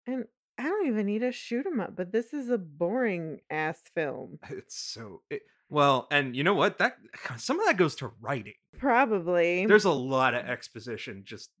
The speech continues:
Speaker 2: shoved into this script.
Speaker 1: There is a lot of exposition happening, and I, and there's no payoff to it.
Speaker 2: No.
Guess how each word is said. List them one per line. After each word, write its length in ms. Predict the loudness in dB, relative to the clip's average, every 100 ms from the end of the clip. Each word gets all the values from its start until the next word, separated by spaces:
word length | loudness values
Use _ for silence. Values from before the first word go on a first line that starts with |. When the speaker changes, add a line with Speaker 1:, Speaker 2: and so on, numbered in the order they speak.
| _
Speaker 2:
shoved 600 | -12 -10 -4 0 -2 -2
into 220 | -12 -12 -14
this 220 | -14 -14
script. 300 | -16 -12 -4
Speaker 1:
There 280 | 0 0 0
is 120 | -2
a 80 | -6
lot 440 | -6 -8 -8 -6
of 120 | -6
exposition 800 | -8 -12 -16 -18 -10 -10 -10 -14
happening, 600 | -10 -12 -10 -10 -8 -8
and 200 | -8 -8
I, 200 | -8 -8 -2
and 160 | 0 2
there's 380 | 4 4 2 2
no 360 | 4 6 4
payoff 600 | 4 4 6 4 0 -8 -8
to 200 | -4 -4
it. 220 | -6 -10
Speaker 2:
No. 1120 | -6 -4 -4 _ -6 0 0 0 -2 -6